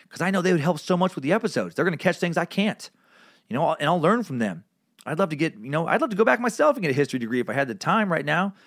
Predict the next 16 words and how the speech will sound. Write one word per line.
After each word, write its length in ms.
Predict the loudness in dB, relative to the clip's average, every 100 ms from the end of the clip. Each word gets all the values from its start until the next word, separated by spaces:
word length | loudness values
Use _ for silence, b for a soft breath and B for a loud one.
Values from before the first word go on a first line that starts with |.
| b b
I 100 | 0
value 400 | 2 2 2 0
education, 460 | -2 -4 -4 -2
always 260 | 0 0 0
have. 400 | 0 0 -2 -10 b b b b b -6
Wish 140 | 0
I 60 | 2
had 140 | 2
a 20 | 2
master's 400 | 0 0 -2 -6
degree, 200 | -6 -4
wish 180 | -2
I 40 | 0
had 120 | 2
a 40 |
doctorate. 480 | 2 2 0 -6 -10